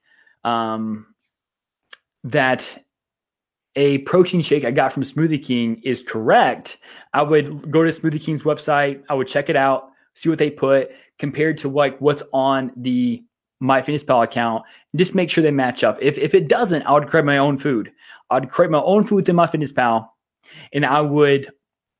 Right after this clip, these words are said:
I would make sure that that macro data is correct. So the biggest thing is not choosing correct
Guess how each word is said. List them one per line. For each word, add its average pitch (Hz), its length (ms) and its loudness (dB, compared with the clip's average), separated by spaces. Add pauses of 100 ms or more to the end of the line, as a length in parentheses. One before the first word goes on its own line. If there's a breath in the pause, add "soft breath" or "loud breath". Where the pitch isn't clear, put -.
(120)
I 131 120 2
would 135 500 -2
make 147 220 -4
sure 147 200 0
that 127 400 0
that 143 360 -4
macro 135 340 -2
data 120 340 0
is 120 120 -6
correct. 117 560 0
So 147 400 0 (360 loud breath)
the 156 60 2
biggest 202 360 4
thing 190 180 2
is 151 180 2
not 165 360 0
choosing 160 600 -4 (480)
correct - 640 0